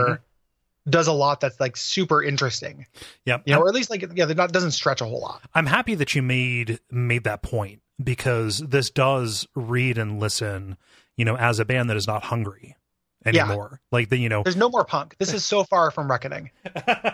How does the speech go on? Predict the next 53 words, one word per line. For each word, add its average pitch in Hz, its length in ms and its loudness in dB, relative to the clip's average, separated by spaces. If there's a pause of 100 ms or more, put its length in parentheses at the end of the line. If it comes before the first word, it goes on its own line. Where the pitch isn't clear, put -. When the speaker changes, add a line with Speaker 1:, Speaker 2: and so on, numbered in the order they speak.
Speaker 2:
Like, 147 160 0
this, 175 140 -2
this 180 220 0
is 170 100 0
so 196 220 4
far 170 240 4
from, 165 140 0
like, 147 180 2
that, 139 260 0 (180)
you 151 100 -2
know, 135 100 2
kind 151 180 2
of 131 160 -2
raw, 135 600 4
you 147 120 -2
know, 123 360 4
uh, 120 340 0 (500)
Chronic 131 320 2
Town 127 360 -4 (320)
Speaker 1:
Right. 131 160 0
Speaker 2:
feeling 131 320 2
that, 127 200 -2
that 139 180 4
we, 147 240 2
we 135 240 -2
talked 131 320 -2
about. 120 380 0
Like, 139 400 0
this 170 180 4
Speaker 1:
No. 208 60 4
Speaker 2:
is 175 40 4
about 160 280 4
as 143 80 -2
far 131 160 2
as 120 100 -2
you 127 60 -6
can 131 80 -6
get 131 140 -2
from 131 140 0
it 131 200 0 (260)
until 165 240 2
you 151 140 2
get 147 160 2
to 151 60 -2
the 135 80 0
floor 139 340 2
and 127 100 -4
get 127 120 0
out 123 120 2
a 120 60 0
shovel 120 480 0
and 120 200 -2
find 123 400 0